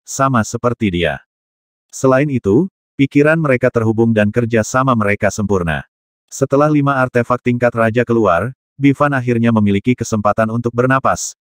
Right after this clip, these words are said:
dan dia melancarkan serangan balik. Kerajaan Buddha di telapak tangan, cakar yang mencapai langit, delapan kehancuran dan teknik Ibel lima belas pencapai surga Liu He, tinju gelombang Tianyang,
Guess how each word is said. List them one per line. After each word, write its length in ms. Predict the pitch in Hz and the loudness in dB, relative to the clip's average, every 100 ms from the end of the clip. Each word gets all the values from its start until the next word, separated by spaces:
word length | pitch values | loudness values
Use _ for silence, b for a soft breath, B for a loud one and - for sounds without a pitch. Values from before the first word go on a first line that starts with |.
| - | -4
dan 260 | 123 117 117 | 0 2 2
dia 160 | 104 | 2
melancarkan 640 | 98 92 95 120 123 113 92 | 2 0 0 -2 0 -2 -2
serangan 400 | 131 117 110 95 | -2 0 0 2
balik. 320 | 87 78 73 _ _ _ _ _ _ _ - | 0 0 -6 _ _ _ _ _ _ _ -4
Kerajaan 480 | 143 131 131 139 143 | 0 2 2 2 2
Buddha 160 | 127 | 2
di 140 | 123 120 | 2 2
telapak 320 | 113 107 110 | 0 0 -2
tangan, 480 | 117 113 95 131 185 _ - | -2 0 0 -2 -6 _ -4
cakar 340 | 131 139 151 | -2 2 0
yang 80 | 135 | 2
mencapai 400 | 117 107 104 107 | 0 0 0 2
langit, 320 | 113 127 98 - _ - | 2 2 -2 -6 _ -2
delapan 400 | 127 110 131 131 | 2 2 0 0
kehancuran 540 | 113 104 110 107 110 | -2 0 2 2 2
dan 180 | 101 92 | 0 0
teknik 320 | 104 120 117 | -2 -2 -2
Ibel 240 | 123 110 | 0 2
lima 320 | 104 113 120 113 | 2 2 2 2
belas 240 | 101 95 | 0 0
pencapai 400 | 104 101 104 110 | -2 -2 0 -2
surga 380 | - 135 120 120 | 0 0 2 2
Liu 160 | 135 143 | 2 2
He, 240 | 113 80 _ _ | 0 -2 _ _
tinju 300 | - 147 156 | 0 2 2
gelombang 340 | 143 113 101 101 | 4 2 2 0
Tianyang, 560 | 104 98 95 98 143 | 0 0 0 -2 -6